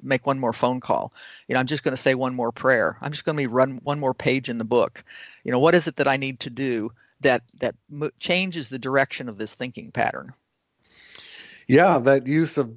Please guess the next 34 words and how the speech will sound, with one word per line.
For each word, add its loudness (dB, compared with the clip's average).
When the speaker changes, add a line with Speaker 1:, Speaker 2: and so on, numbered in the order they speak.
Speaker 2:
the 0
use 2
of 0
strength, 2
I'm 2
reminded 2
in, -4
in -4
that, 2
uh, 2
you -6
know, -4
showing 6
up 2
is -4
a -4
willingness 2
to -8
walk 0
away, -6
right? 4
It -8
takes -2
Speaker 1:
Mm-hmm. -18
Speaker 2:
strength -4
to -2
walk 4
away 2
from -4
a -2
situation 0
that 6
is 2
both 4